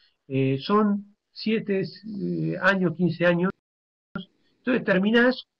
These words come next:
con, como creo que la provincia, que, que la, la mitad de la vivienda no tiene título de propiedad. Y esto es desastroso, porque, este, no tener papeles hace que el activo valga menos.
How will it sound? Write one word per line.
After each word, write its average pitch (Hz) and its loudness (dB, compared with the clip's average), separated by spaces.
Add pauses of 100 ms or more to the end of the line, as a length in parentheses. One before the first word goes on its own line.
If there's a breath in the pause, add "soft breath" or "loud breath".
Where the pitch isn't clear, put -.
(160)
con, 147 -4
como 151 -2
creo 196 2
que 185 2
la 190 4
provincia, 233 4
que, 160 0
que 151 0
la, 151 2
la 160 2
mitad 220 2 (140)
de 143 -2
la 143 2
vivienda 208 2
no 180 4
tiene 180 -2
título 180 -2
de 135 -4
propiedad. 127 -6 (760)
Y 277 -4
esto 302 0
es - 4
desastroso, 151 0 (160)
porque, 135 -2 (1300)
este, 123 -4
no 185 2
tener 185 2
papeles 226 2
hace 139 -2
que 135 -6
el 131 0
activo 143 0
valga 139 2
menos. 175 -6